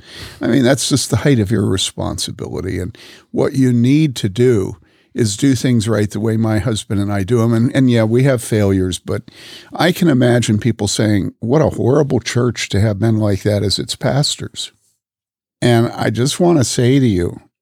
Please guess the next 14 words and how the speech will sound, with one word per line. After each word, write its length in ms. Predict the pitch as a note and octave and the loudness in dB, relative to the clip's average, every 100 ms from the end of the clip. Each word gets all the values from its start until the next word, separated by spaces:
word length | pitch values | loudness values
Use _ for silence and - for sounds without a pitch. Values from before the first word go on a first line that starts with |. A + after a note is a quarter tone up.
| _ _ _ _ _ _ _ _ - | _ _ _ _ _ _ _ _ -4
and 160 | B2+ | 0
I 160 | A#2 A#2+ | 2 4
know 380 | A#2 B2+ C#3 D3+ | 4 2 2 2
this 260 | G#2 - | 2 -2
is 200 | - - | -4 -6
gonna 320 | - A2 - | -4 -4 -4
sound 400 | - - A#2 D#3 | -4 -4 0 2
like 240 | B2+ - - | 0 -2 -4
bragging, 720 | G#2 G#2 D3 - - - A#2 _ _ - | 0 2 0 0 -4 -8 -14 _ _ -6
but 200 | A2 G#2+ - | -4 -4 -2
honestly, 920 | A2+ C#3 C#3+ A2 - - - - - _ _ _ _ _ _ _ _ | 0 2 2 2 -4 -8 -12 -14 -16 _ _ _ _ _ _ _ _
if 240 | C3+ B2+ - | 0 2 0
you 300 | A2+ E3+ E3+ | 2 4 4
knew 680 | B2 A2+ C#3 D3+ F#2 F2 | 4 4 4 4 2 -4